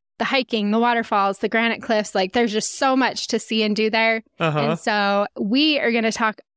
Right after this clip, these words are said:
Speaker 1: all about exploring Yosemite National Park today.
Speaker 2: Yes, uh, and I'm so excited. <laughs> When Ash says that, you know, she didn't have high expectations, it's because she compares every national park to Grand Teton.
Speaker 1: I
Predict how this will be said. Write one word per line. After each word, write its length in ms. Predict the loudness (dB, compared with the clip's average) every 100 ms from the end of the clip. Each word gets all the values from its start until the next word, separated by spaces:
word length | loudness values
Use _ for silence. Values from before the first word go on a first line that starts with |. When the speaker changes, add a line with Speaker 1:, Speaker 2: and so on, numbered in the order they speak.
| 0
Speaker 1:
all 160 | 2
about 280 | 2 2 0
exploring 580 | -2 -4 0 2 4 4
Yosemite 480 | 2 2 2 2 4
National 360 | 4 2 0 -4
Park 220 | -2 -4 -4
today. 260 | -2 -2 -2
Speaker 2:
Yes, 420 | 0 0 0 -6 -4
uh, 200 | 0 0
and 80 | -2
I'm 80 | -4
so 160 | 0 -2
excited. 460 | -2 -2 0 -2 -4 _
<laughs> 120 | -4
When 300 | 0 0 0
Ash 200 | -2 -2
says 280 | 0 0 2
that, 140 | -2 -4 _ _ _
you 100 | 0
know, 180 | 2 0
she 160 | 0 -2
didn't 220 | -2 0
have 120 | 0
high 140 | 0 0
expectations, 640 | -2 -4 -2 -2 0 -4 -6 _ _
it's 180 | -6 -4
because 380 | -4 0 0 0
she 200 | -2 -4
compares 520 | -4 -4 0 0 2
every 260 | 0 0 0
national 400 | 0 0 -2 -2
park 240 | -2 -4
to 100 | -6
Grand 300 | -2 0 0
Teton. 340 | -2 -4 -2 0
Speaker 1:
I 440 | 0 2 2 2